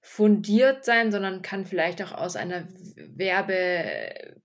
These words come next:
ja, Idee heraus entstanden sein oder aus einem, ja, Willen, dir etwas zu verkaufen. Damit will ich jetzt nicht sagen, dass es alles schlecht ist.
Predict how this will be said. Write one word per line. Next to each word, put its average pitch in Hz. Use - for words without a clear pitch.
ja, 170
Idee 190
heraus 165
entstanden 165
sein 170
oder 175
aus 170
einem, 175
ja, 175
Willen, 214
dir 185
etwas 170
zu 170
verkaufen. 165
Damit 175
will 170
ich 170
jetzt -
nicht 180
sagen, -
dass 165
es -
alles -
schlecht -
ist. -